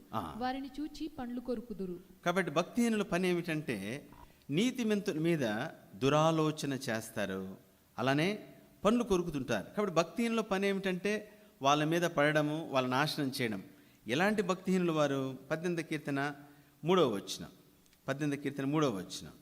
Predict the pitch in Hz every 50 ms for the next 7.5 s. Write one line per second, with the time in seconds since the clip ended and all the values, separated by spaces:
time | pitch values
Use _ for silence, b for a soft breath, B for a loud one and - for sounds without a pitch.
0 | - _ - 269 277 269 - 320 330 330 339 339 311 320 320 320 320 302 262 247
1 | 220 240 233 240 233 247 - 254 240 240 226 220 220 208 202 202 208 208 220 208
2 | - - 196 190 269 359 - - b b b b b - - 247 277 294 277 285
3 | 277 277 254 254 - 269 - - 320 320 330 320 330 320 - 294 269 269 - 254
4 | 262 254 247 247 247 247 277 294 294 254 240 247 226 202 208 - - 220 208 202
5 | - - 190 185 180 165 - - - - _ _ _ _ _ _ _ _ _ _
6 | _ _ _ _ _ _ _ - _ _ _ _ _ _ _ - 135 147 160 151
7 | 151 - 190 185 190 254 240 233 220 208